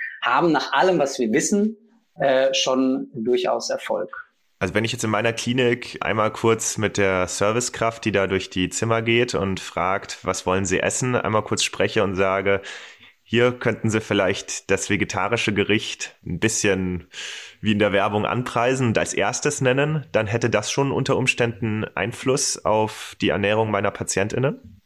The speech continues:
Speaker 1: Definitiv. Also nach allem, was wir wissen, ja. Also das würde natürlich bedeuten, dass wir dieses Personal auch gerne schulen möchten. Also die sollen ja im besten Fall Überzeugungstäterinnen und Täter sein. Das heißt, die müssen das auch lecker finden, die müssen da im besten Fall mit einbezogen werden, die müssen wissen, warum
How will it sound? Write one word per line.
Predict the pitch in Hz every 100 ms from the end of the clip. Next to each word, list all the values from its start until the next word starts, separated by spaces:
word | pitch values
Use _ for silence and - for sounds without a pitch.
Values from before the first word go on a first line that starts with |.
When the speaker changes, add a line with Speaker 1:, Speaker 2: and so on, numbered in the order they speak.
| -
Speaker 1:
Definitiv. | - 135 170 156 - 117
Also | 135
nach | 139 131
allem, | 135
was | 135 -
wir | 123
wissen, | 117 214 247
ja. | 135 - -
Also | 147 131
das | 139
würde | 143 143
natürlich | 139 139 139
bedeuten, | 139 135 127 131
dass | 131 127
wir | 131
dieses | 117 117 117
Personal | 117 117 117 117 120
auch | 113 - -
gerne | 110 113
schulen | - 156 190 185
möchten. | 175 175 - 185 190 -
Also | 117
die | 117
sollen | 123
ja | 131
im | 117
besten | 127 131
Fall | 117 123 123
Überzeugungstäterinnen | 123 123 - 131 165 170 - - 151 151 147 151
und | 147 143
Täter | 156 143 147
sein. | 135 143 147 - - - -
Das | 123 123
heißt, | -
die | 147
müssen | 143 139
das | 127 -
auch | 127 160
lecker | 147 - 175
finden, | - 170 165 156
die | 131
müssen | 127 127 131
da | 120
im |
besten | 120 120 123
Fall | 120
mit | 123
einbezogen | 120 170 170 - 151 143
werden, | 139 139 131
die | 123
müssen | 113 - 131
wissen, | 123 123
warum | 117 123 180 208